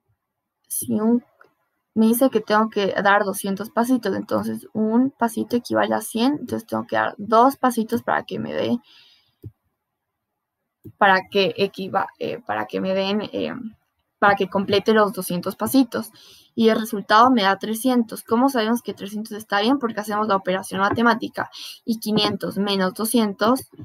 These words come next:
nos da trescientos, exactamente. Em, ya, y por último, tenemos el último, que es, em,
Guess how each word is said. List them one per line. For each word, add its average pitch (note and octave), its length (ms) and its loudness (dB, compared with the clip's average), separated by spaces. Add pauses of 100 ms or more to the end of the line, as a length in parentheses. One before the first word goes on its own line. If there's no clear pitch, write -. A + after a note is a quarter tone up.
(840)
nos G3 260 -2
da G#3 280 4 (1400)
trescientos, A3+ 880 2
exactamente. G#3+ 840 -4 (2000)
Em, F#3+ 380 -2
ya, F3+ 220 2
y A3 120 -2
por A3 240 4
último, B3 540 4 (220)
tenemos G#3 360 -4
el G#3 140 0
último, A#3 440 0
que G3 340 2
es, A3 240 -2
em, F#3+ 680 -4